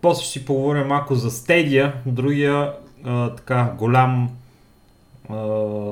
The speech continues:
другото голямо събитие, което се случи, релиза на Stadia тая седмица. А,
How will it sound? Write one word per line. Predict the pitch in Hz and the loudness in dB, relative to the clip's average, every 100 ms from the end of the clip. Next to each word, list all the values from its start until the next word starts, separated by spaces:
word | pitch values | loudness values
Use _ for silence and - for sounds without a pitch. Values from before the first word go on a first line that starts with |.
| 104 120 - - | -8 -12 -16 -10
другото | 117 131 151 147 | -2 0 0 0
голямо | 131 143 139 | 0 2 0
събитие, | 131 110 131 127 123 107 104 | -4 -2 -2 -2 -2 -2 -2
което | 117 117 | -4 -4
се | - | -4
случи, | 123 123 131 135 | -4 -4 -2 -4
релиза | 120 123 120 117 | 0 2 2 0
на | 110 | -8
Stadia | - 117 107 98 - | -6 -4 -2 -4 -8
тая | 98 98 | -10 -10
седмица. | - 131 151 139 156 156 156 - - - - - | -6 -4 -4 -6 -4 -4 -6 -12 -20 -20 -20 -14
А, | 120 120 123 123 127 127 | -6 -2 2 2 2 2